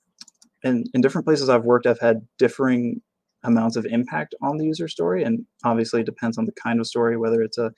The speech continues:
kind of front end story or, or a different kind. But, um, yes, this is definitely a place where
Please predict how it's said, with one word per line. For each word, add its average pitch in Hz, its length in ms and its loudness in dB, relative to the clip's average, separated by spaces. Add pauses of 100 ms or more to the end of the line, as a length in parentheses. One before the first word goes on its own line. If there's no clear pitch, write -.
(280)
kind 120 120 -4
of 110 80 -8
front 120 220 -2
end 117 140 0
story 117 360 2
or, 113 340 -2 (200)
or 120 100 2
a 110 60 4
different 113 320 -4
kind. 117 340 -2
But, 113 220 0 (640)
um, 110 520 0 (880)
yes, 110 320 0
this 123 180 -2
is 120 60 -4
definitely 131 380 0
a 113 60 6
place 113 380 2
where 113 420 0